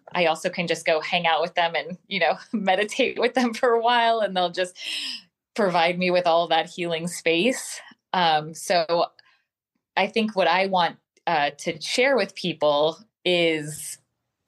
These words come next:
being able to experience the whole spectrum of mind, body, spirit healing,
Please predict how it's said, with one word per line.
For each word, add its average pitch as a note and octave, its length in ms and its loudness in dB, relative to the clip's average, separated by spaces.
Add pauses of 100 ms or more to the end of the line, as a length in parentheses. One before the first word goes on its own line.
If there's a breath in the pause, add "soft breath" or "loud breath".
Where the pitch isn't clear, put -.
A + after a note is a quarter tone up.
being A3 400 2
able F#3+ 680 2
to - 200 -2
experience E3+ 1000 0
the D#3+ 100 -2
whole G3+ 520 0
spectrum F3 640 -2
of D3+ 120 0
mind, E3+ 380 0
body, D#3 340 0
spirit D#3 440 -4
healing, F3 640 -2